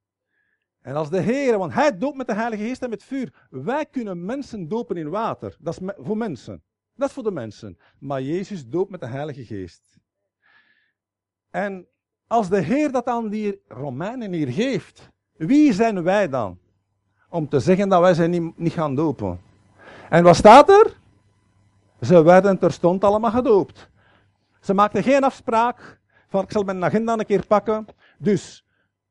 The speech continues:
ik denk dat het duidelijk is. De waterdoop gebeurt nadat mensen tot geloof komen en zich bekeerd hebben.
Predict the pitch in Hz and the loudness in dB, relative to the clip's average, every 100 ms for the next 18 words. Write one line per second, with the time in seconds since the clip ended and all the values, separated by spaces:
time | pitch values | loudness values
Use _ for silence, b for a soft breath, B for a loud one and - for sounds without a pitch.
0 | _ _ _ _ _ _ 180 202 262 247 | _ _ _ _ _ _ -6 -2 -2 -2
1 | 165 202 220 190 156 139 170 - - _ | 2 4 4 2 -6 -4 -6 -10 -20 _
2 | _ _ _ _ _ _ _ _ _ _ | _ _ _ _ _ _ _ _ _ _
3 | _ 156 175 226 269 285 190 226 226 - | _ -2 2 2 0 -4 0 0 0 -8
4 | 165 110 175 208 214 - - _ _ _ | -10 -2 2 2 2 -14 -20 _ _ _
5 | _ _ _ - 131 147 202 208 185 208 | _ _ _ -12 -6 -2 -2 -2 -8 -10
6 | - 208 - 160 160 196 - 202 190 196 | -10 -12 -8 -2 0 -2 -4 -6 -6 -8
7 | 185 - 139 151 131 123 107 - 101 95 | -14 -12 -10 -10 -8 -6 -8 -8 -12 -12
8 | 95 | -16